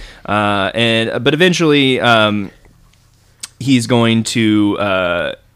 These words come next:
uh, eventually he stops, and he's going to die, uh, in sixteen, or excuse me, thirteen sixty-two, uh, and then he's going to be replaced by Murad,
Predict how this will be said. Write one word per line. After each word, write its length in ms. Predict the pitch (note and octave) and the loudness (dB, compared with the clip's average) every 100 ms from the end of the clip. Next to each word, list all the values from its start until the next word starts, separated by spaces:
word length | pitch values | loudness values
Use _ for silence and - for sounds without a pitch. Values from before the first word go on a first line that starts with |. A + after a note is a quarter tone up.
| _ _ _ - _ - _ _ _ - B2 | _ _ _ -20 _ -20 _ _ _ -10 -4
uh, 240 | A2 G2 | -2 0
eventually 380 | A#2 E3+ D3 C3 | 0 0 0 0
he 100 | A2+ | 0
stops, 360 | - G#2+ G2 - | -2 -2 -2 -4
and 100 | A2 | -6
he's 260 | A2 B2 A2+ | -4 -4 -2
going 200 | A2+ G#2+ | -2 -4
to 80 | G#2 | -6
die, 580 | G2+ G2 F#2+ F#2 F#2 | -4 -4 -2 -4 -6
uh, 340 | - G2 F2+ D#2+ | -6 -6 -6 -8
in 180 | F#2+ F#2 | -8 -8
sixteen, 800 | F2 - A2+ - - G#2 G2 F#2 - | -8 -6 -8 -8 -6 -6 -6 -6 -4
or 80 | |
excuse 220 | A2+ A#2 A2+ | -4 -6 -6
me, 60 | |
thirteen 500 | A2 C#3 - B2+ A2 | 0 0 0 0 0
sixty-two, 760 | G#2+ B2 - G2+ - G2 D#2+ - - - - C3 | -2 -6 -6 -8 -8 -8 -8 -12 -16 -20 -20 -8
uh, 300 | F#2 F2+ F2 | -6 -4 -6
and 160 | B1 F#2+ | -8 -8
then 120 | F#2+ | -8
he's 280 | G2 A2 G2 | -6 -6 -6
going 380 | G#2 G2+ G2+ F#2+ | -8 -6 -8 -8
to 260 | - G2+ | -6 -6
be 220 | F#2+ F#2+ F#2+ | -4 -6 -6
replaced 600 | E2 - G2 F#2+ - - | -10 -10 -8 -8 -12 -12
by 280 | F2+ F2 E2+ | -10 -10 -12
Murad, 880 | A1+ F2+ F#2+ F#2+ G2 F#2+ D#2 D2 | -14 -14 -12 -10 -8 -8 -8 -10